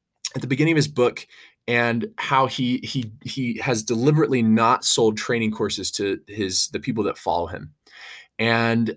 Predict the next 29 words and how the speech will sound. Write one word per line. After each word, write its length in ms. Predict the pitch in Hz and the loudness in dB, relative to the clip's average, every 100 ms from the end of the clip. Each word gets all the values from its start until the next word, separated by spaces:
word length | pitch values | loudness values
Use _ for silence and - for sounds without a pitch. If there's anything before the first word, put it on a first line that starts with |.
| - | 0
uh, 320 | 110 107 101 - | 2 4 4 2
and, 260 | 113 113 - 113 | 0 0 -4 0
and 160 | 110 | 0
part 240 | - 165 185 | 2 4 4
of 100 | 139 | 4
that 200 | 127 113 | 2 2
was 200 | 107 - | 2 2
that 220 | 107 - | 0 0
he, 600 | - - 120 113 113 110 _ _ _ - | -8 -4 -2 0 -2 -4 _ _ _ -12
he 220 | - 120 | -2 2
wanted 340 | 107 123 147 | 4 6 4
to 120 | 147 127 | 2 0
show 560 | - 120 110 107 107 _ _ _ - | 2 4 4 4 0 _ _ _ -2
that, 240 | 117 - | 0 2
like, 320 | 107 107 - - | 0 0 -4 -2
everything 800 | 113 135 170 151 151 147 143 - 110 | -2 2 0 0 0 0 0 -4 -2
that 220 | 113 - | -2 -2
he 180 | - 123 | -4 -2
has 280 | 131 123 - | 0 0 -2
to 120 | - | -4
offer 480 | 95 101 - 170 - _ _ _ - | -4 -4 -4 -4 -6 _ _ _ -4
is, 640 | 120 113 110 107 - - - _ _ _ | 0 2 2 2 2 0 -6 _ _ _
is 180 | 123 117 | -2 0
available 560 | 113 101 113 120 113 107 | 0 2 2 4 2 2
to 220 | - - | 0 -2
everyone, 580 | 107 104 90 80 76 - _ _ _ - | -4 -4 -6 -6 -8 -12 _ _ _ -4
that, 340 | 110 104 - _ - | 0 0 -2 _ -4
uh, 360 | 113 107 101 - _ _ _ 110 | 0 2 2 -2 _ _ _ -4
that 560 | 110 101 - - - | 0 0 -2 -6 -8